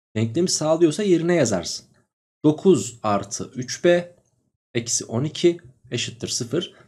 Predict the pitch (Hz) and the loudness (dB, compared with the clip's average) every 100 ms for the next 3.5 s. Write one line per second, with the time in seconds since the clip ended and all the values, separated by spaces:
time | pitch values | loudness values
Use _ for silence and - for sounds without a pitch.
0 | _ 147 - 165 160 156 - 113 - 107 | _ -8 -4 -2 -2 -2 -6 -6 -4 -2
1 | 135 131 185 175 143 143 147 156 147 - | -4 -2 -4 -4 -4 -4 -2 0 0 0
2 | 127 196 170 - - 104 98 - - - | -2 -2 -6 -8 -4 -2 -2 -4 -12 -14
3 | - 180 220 - | -10 -6 -6 -6